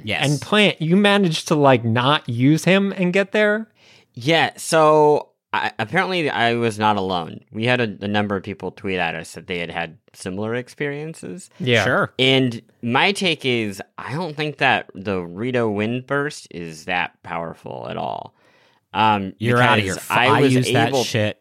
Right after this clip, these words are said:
Speaker 3: to make these
Speaker 1: nonstop.
Speaker 3: jumps, like, without it. I, I, I, I mean, it, it was close, and I often, like, kind of, I had to, like, climb up the last bit or so.
Speaker 2: Yeah.
Speaker 3: So basically, th-, what we were talking about is there's, like, huge gaps between these islands. Um,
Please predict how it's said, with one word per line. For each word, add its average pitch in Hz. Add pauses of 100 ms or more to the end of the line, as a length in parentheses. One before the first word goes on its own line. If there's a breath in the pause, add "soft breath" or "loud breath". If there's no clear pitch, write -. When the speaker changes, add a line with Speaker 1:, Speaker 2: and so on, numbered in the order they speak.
(160)
Speaker 3:
to 120
make 110
these 107
Speaker 1:
nonstop. 71 (280)
Speaker 3:
jumps, 104 (100)
like, 101
without 107
it. - (100)
I, -
I, 98 (380)
I, -
I 101 (100)
mean, 98
it, -
it 110
was 104
close, 113
and 104
I 101
often, 107
like, 87
kind 98
of, 87
I 87
had 90
to, 90
like, 87
climb 90
up 95
the 120
last 117 (220)
bit 110
or -
so. 170 (420 soft breath)
Speaker 2:
Yeah. 120
Speaker 3:
So 127
basically, 113
th-, 120
what 123
we 127
were 131
talking 127
about 104
is 92
there's, 98
like, 92
huge 127
gaps 95
between 95
these 85
islands. 85 (600 soft breath)
Um, 95